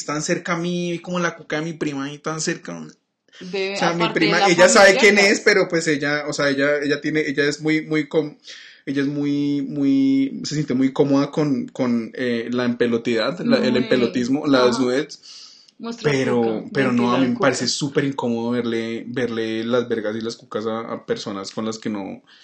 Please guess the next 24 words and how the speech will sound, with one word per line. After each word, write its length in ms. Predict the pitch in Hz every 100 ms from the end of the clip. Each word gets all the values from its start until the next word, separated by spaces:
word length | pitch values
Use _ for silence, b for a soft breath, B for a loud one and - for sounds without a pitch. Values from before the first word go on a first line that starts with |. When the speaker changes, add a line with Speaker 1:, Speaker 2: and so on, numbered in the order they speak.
| B -
Speaker 2:
Qué 100 | 214
puta 280 | - 202 196
Speaker 1:
voy 160 | 127
Speaker 2:
madre. 300 | 127 127 120
Speaker 1:
a 40 | 117
follar, 400 | 156 127 135 120
o 20 |
Speaker 2:
Todo 100 | 127
Speaker 1:
sea. 80 | 151
Speaker 2:
es 80 | 233 240
muy 100 | 233
raro, 380 | 233 240 202
todo 240 | 190 233 220
es 60 | 220
muy 160 | 330
<laughs> 880 | - - 185 - - - - - -
Si 140 | -
vamos 380 | 254 247 247 247
todos 440 | 320 359 403 359 359
a 100 | 349
follar 460 | 359 339 247 240 -
todos 340 | 269 294 440
los 160 | 359 320
dieciséis, 580 | 285 262 269 285 330